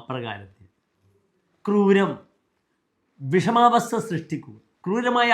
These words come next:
അവസ്ഥ സംജാതമാക്കുക. വളരെ ഒരു ദുർബലമായ ദിഗ്രഹ യോഗമാണ് ആദിത്യനും വ്യാഴവും പരസ്പരം ദിഗ്രഹ യോഗത്തിലൂടെ ഹോരാചാര്യർ പറഞ്ഞിരിക്കുന്നത്. പക്ഷെ മാനസാഗരി എന്ന ജ്യോതിഷ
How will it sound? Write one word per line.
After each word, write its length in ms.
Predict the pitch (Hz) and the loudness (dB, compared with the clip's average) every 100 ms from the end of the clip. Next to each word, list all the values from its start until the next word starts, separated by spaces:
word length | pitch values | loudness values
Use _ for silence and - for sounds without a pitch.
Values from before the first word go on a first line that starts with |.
| 190 | 2
അവസ്ഥ 240 | 190 - 208 165 | -2 -10 -10 -8
സംജാതമാക്കുക. 800 | 151 170 165 143 127 110 - - _ _ _ _ _ _ _ 151 | -8 -8 -8 -10 -14 -16 -20 -20 _ _ _ _ _ _ _ -4
വളരെ 300 | 185 240 254 262 - _ _ _ _ _ _ - | 0 2 0 -2 -10 _ _ _ _ _ _ -4
ഒരു 140 | 233 247 | -2 2
ദുർബലമായ 640 | 202 202 226 233 220 214 214 180 | 2 4 2 2 2 2 0 -2
ദിഗ്രഹ 340 | 165 190 202 208 175 | -4 -2 0 0 2
യോഗമാണ് 640 | 175 196 226 220 208 196 175 - 143 | 2 2 0 -2 -4 -6 -8 -8 -8
ആദിത്യനും 480 | 180 196 190 185 185 - 139 | -8 -6 -4 -4 -4 -10 -6
വ്യാഴവും 500 | 151 165 180 180 165 - _ _ _ - | 0 0 -2 -8 -12 -16 _ _ _ -8
പരസ്പരം 520 | 151 160 165 175 175 180 - _ _ _ _ _ - | -6 -6 -6 -4 -4 -8 -18 _ _ _ _ _ -6
ദിഗ്രഹ 320 | 156 160 196 185 190 | -4 2 2 2 2
യോഗത്തിലൂടെ 500 | 156 160 175 175 170 165 | 2 0 -2 -4 -4 -4
ഹോരാചാര്യർ 720 | 135 147 170 170 165 160 160 139 | -4 -4 -2 -2 -2 -6 -6 -8
പറഞ്ഞിരിക്കുന്നത്. 640 | 127 123 120 113 110 98 95 - | -12 -10 -12 -12 -18 -20 -20 -12
പക്ഷെ 180 | 196 247 208 | -6 -4 0
മാനസാഗരി 640 | 185 254 277 254 240 254 233 | 0 0 0 4 4 2 -4
എന്ന 100 | 220 214 | -4 -2
ജ്യോതിഷ 280 | 180 185 | -2 -2